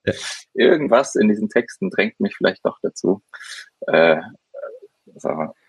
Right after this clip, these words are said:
Speaker 1: Am Ende bin ich dann auch irgendwie überzeugt und finde so <laughs> meinen Weg. Ähm, aber genau, das, diese Infragestellung an mich selbst und die auch an mich heranzulassen,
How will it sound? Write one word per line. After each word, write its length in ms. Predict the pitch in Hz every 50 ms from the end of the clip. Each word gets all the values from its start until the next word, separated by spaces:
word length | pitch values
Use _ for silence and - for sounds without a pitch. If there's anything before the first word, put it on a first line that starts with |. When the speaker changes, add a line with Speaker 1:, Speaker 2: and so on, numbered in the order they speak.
| _ _ _ _ _ _ -
Speaker 1:
Am 140 | - 90 90
Ende 280 | - 85 104 98 90 80
bin 120 | - 92
ich 80 | 92 -
dann 160 | - - -
auch 120 | - 85 80
irgendwie 260 | - - 80 78 - -
überzeugt 480 | - - - - - 92 101 - -
und 120 | - - -
finde 220 | - - 110 104
so 140 | 98 113 107
<laughs> 260 | - - - - -
meinen 340 | 160 147 - 120 104 92 82
Weg. 240 | 92 98 101 - - - - - - - - - - - - -
Ähm, 480 | - - 90 95 95 - - - - _ _ _ _ _ _ _ _ _ _ _ _ _ _ _ - - -
aber 460 | - 87 80 82 82 85 87 - _ _ _ _ _ _ _ _ _ _ - - -
genau, 220 | - 107 113 101
das, 340 | - 104 101 - - - - -
diese 420 | 87 - - - - 104 95 104
Infragestellung 880 | 98 - 98 - - - - 95 120 123 120 - - - 107 107 104 104
an 100 | 95 95
mich 160 | 98 95 -
selbst 400 | - - 87 98 98 - - -
und 140 | - 85 -
die 140 | - 90 -
auch 140 | - 87 -
an 100 | - 90
mich 180 | 92 92 -
heranzulassen, 720 | - 90 - 85 98 - - 87 85 82 - - - -